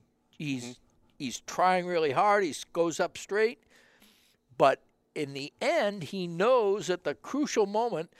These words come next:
Speaker 1: that he's about to get blown out, and he offers a little more resistance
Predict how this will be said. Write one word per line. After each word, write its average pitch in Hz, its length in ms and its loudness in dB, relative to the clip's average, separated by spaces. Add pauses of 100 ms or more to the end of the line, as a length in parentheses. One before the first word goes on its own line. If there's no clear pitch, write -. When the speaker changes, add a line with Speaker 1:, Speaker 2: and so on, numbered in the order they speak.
(160)
Speaker 1:
that 135 160 0
he's 156 180 -2
about 170 520 2
to 190 80 -4
get 156 340 -4
blown 180 420 2
out, 214 280 -2 (260)
and 135 200 -2
he 139 220 -6 (360)
offers 143 460 -4 (140)
a 123 100 2
little 214 320 -2
more 254 240 4
resistance 202 680 -6